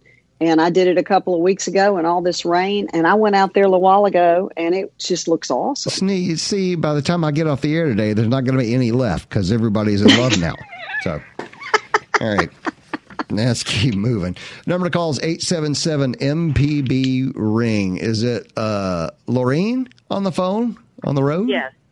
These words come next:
Speaker 2: Okay,
Speaker 3: Yes.
Speaker 2: Lorraine, what's going on?
Speaker 3: Well, I'm, we're, my husband and I are going down the road, and we're listening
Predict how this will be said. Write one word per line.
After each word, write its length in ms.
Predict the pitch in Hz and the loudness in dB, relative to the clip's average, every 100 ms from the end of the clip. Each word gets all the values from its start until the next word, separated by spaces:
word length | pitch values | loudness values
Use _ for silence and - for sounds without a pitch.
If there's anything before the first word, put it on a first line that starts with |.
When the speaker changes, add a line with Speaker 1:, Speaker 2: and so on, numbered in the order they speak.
| - | -8
Speaker 2:
Okay, 220 | 147 170 | -6 -2
Speaker 3:
Yes. 160 | 226 139 | -2 0
Speaker 2:
Lorraine, 260 | 120 151 202 | 0 -2 -2
what's 160 | 208 | -4
going 180 | - 254 | -4 -2
on? 200 | 247 180 143 _ _ _ _ _ _ _ _ | -2 -4 -6 _ _ _ _ _ _ _ _
Speaker 3:
Well, 280 | 262 285 269 | 2 2 4
I'm, 320 | 240 240 226 - - | 2 2 -2 -6 0
we're, 240 | 214 214 - _ _ _ _ | 0 0 -8 _ _ _ _
my 160 | 202 190 | -4 -2
husband 340 | 247 294 214 | 0 -2 0
and 80 | 196 | 2
I 80 | 185 | 2
are 120 | 180 | 2
going 180 | 196 196 | -2 0
down 140 | 196 | 2
the 80 | 190 | 2
road, 180 | 214 214 | 2 2
and 100 | 190 | 2
we're 120 | 214 | 2
listening 340 | 226 277 - | 2 0 -2